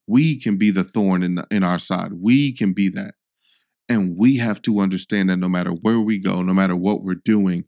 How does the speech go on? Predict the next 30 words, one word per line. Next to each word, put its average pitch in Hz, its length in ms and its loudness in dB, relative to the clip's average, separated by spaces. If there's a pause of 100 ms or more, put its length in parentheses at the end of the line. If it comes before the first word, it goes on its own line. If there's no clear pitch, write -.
(300)
right, 95 220 0
that - 320 -10
God 113 300 -2
will 101 120 -2
finish 131 360 -2
that 90 220 -2
work, 101 340 -2 (360)
but 95 180 0 (140)
we 156 640 2 (180)
have 123 300 -2
to 113 80 0
make 101 240 2
sure 107 240 0
that 95 140 2
we 95 180 0
get 92 160 -2
out 85 180 -2
of 85 80 -4
his 85 160 -6
way. 85 280 -10 (640)
And 107 140 -2
again, 107 300 2
that 101 100 0
goes 95 240 0
back 104 220 -4
to 95 100 -4
being 107 380 4
aligned 98 540 0 (100)
in 117 500 2
his 98 460 0